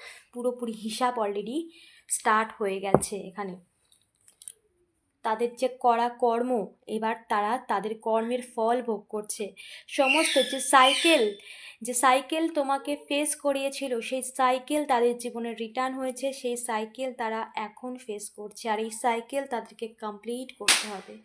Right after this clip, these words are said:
তাদের জীবনের, এবং তারা জী-, তাদের জীবনে ঈশ্বর তাদের উপরে কর্মের লাঠি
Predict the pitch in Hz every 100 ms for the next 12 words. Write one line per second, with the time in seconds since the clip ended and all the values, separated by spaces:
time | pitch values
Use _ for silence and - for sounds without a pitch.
0 | _ - - _ 196 202 208 - 202 202
1 | 202 214 208 220 220 - - - 220 226
2 | 233 226 240 240 226 247 240 247 233 247
3 | - 247 - - 285 226 190 - _ _
4 | - 202 214 220 220 226 262 269 - -
5 | - - _ _ _ _ _ _ _ _
6 | - 233 226 233 226 214 190 - 254 262